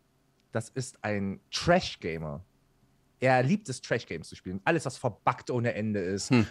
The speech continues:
Speaker 1: was super schlechte Story hat, ohne Ende. Der steht auf diesen Kram und, und spielt die durch, nur um dann halt irgendwelche Bugs auszunutzen. Und was weiß ich, äh, im, am Anfang direkt spielt er ein Spiel durch. Da gibt's eine nervige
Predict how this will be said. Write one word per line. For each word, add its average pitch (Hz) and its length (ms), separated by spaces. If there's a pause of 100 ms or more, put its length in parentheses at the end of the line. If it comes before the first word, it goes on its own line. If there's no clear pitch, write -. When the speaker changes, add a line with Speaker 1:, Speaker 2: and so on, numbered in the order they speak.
Speaker 1:
was 104 240
super 123 480
schlechte - 380
Story 85 440
hat, 98 280
ohne 135 400
Ende. 95 420 (580)
Der 101 80
steht - 280
auf - 100
diesen - 220
Kram 65 420
und, 117 380
und 113 120
spielt 190 320
die 131 120
durch, 156 520
nur 151 320
um 127 200
dann 113 180
halt 113 140
irgendwelche 101 240
Bugs 85 240
auszunutzen. 95 760 (360)
Und 92 100
was 90 120
weiß 90 80
ich, - 340 (600)
äh, 90 500 (920)
im, 135 140 (140)
am 156 120
Anfang 175 360
direkt 104 300
spielt 160 160
er 147 80
ein 131 60
Spiel 143 240
durch. 131 400 (360)
Da 131 60
gibt's 123 180
eine 135 100
nervige 120 840